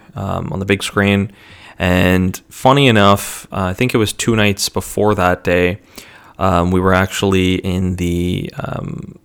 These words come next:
the queue for, um, I think it was for Parasite, and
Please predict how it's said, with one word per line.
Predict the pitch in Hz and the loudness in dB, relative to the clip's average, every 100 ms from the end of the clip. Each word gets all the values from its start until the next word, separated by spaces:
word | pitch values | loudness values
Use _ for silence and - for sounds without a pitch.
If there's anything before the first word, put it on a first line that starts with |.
| - | -10
the | 92 | -8
queue | 98 - 123 117 98 98 | -8 0 4 4 4 -2
for, | - 98 92 92 95 95 98 - - - | -4 0 2 4 4 4 2 -2 -10 -6
um, | 98 95 98 101 104 101 98 - | -2 -2 -2 -4 -4 -6 -10 -8
I | |
think | 107 147 | -6 -4
it | |
was | 202 | -6
for | - | -6
Parasite, | - - 120 131 131 - 95 95 - - - - - - _ _ _ _ _ _ - _ _ - | -6 -2 0 0 0 2 2 2 -4 -18 -20 -20 -20 -20 _ _ _ _ _ _ -20 _ _ -4
and | 110 110 113 | 0 0 -2